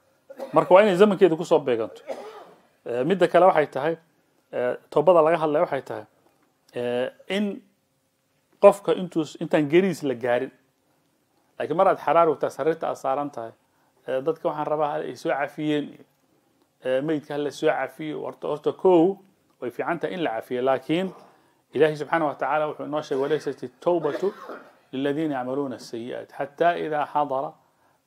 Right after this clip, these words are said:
أحدهم الموت قال إني تبت، إني تبت الآن ولا الذين يموتون هم كفار." Yacni, qofka markuu xaraaruga yahay, is yiraahdo, "Khalaas, adduunyada waa ka socotaa."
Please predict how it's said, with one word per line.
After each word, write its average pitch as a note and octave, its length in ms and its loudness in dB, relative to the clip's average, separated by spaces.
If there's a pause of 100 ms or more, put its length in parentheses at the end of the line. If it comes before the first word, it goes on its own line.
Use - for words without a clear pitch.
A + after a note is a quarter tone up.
أحدهم D#3 380 -2
الموت D3 380 -4
قال C#3+ 200 0
إني C#3 360 -8
تبت، - 380 -14
إني D3 220 -6
تبت C3+ 300 -12
الآن C3+ 220 -14
ولا G3+ 180 -2
الذين C4 300 -2
يموتون G3+ 340 -6
هم C#3+ 80 -8
كفار." - 400 -12 (880)
Yacni, D3 320 -4
qofka F3+ 240 0
markuu F#3+ 280 -4
xaraaruga D#3 480 0
yahay, C#3 200 -4
is - 120 -14
yiraahdo, C#3+ 280 -4
"Khalaas, D#3 240 0
adduunyada D3 320 -8
waa B2 80 -6
ka E3+ 80 -12
socotaa." A2 400 -12